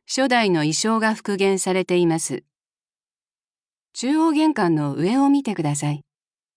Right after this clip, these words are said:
半円アーチに飾られているのは、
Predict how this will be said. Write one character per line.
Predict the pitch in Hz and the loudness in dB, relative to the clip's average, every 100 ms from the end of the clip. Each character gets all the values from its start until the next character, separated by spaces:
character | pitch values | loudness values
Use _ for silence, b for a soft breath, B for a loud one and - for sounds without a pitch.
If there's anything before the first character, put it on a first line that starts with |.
| _ _ _ _ _ _ _ _ | _ _ _ _ _ _ _ _
半 | - 277 294 | -2 2 2
円 | 302 285 | 2 2
ア | 294 | 0
ー | |
チ | 285 202 | 0 -2
に | 180 | -2
飾 | 175 202 | -2 -2
ら | 220 | -2
れ | 220 | -2
て | 220 214 | -2 -4
い | 208 | -2
る | 214 | -2
の | 160 | -2
は、 | 147 147 | -2 -6